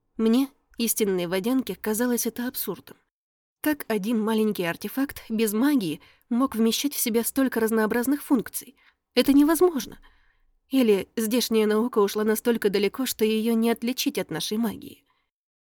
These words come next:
Впрочем, чему я удивляюсь? Это действительно было так. И когда я решилась на перенос, я была готова к этому. Но скрыть удивление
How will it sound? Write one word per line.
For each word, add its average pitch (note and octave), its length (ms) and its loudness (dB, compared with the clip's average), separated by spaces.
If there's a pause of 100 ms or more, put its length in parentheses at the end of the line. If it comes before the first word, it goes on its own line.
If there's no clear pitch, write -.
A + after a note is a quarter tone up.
(800)
Впрочем, D#4 640 0 (200)
чему E4 260 4
я A3 220 0
удивляюсь? F3 600 -6 (520)
Это B3+ 180 4
действительно A3+ 600 0
было E3+ 240 -4
так. - 280 -16 (600)
И A#3+ 80 0
когда A3+ 260 2
я A3+ 140 4
решилась G3+ 440 0
на F#3 100 -2
перенос, G3+ 440 0
я G#3+ 140 2
была G#3 220 0
готова G#3+ 380 -4
к - 100 -16
этому. - 280 -20 (1080)
Но G#3+ 120 0
скрыть A3+ 320 -2
удивление B3+ 720 0